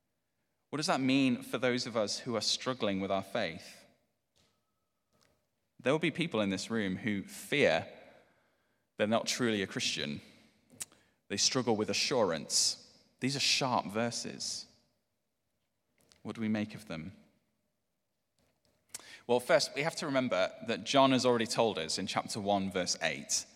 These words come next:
that this side of heaven, we will all have sin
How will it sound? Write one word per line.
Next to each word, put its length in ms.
that 240
this 140
side 320
of 100
heaven, 380
we 100
will 180
all 180
have 220
sin 480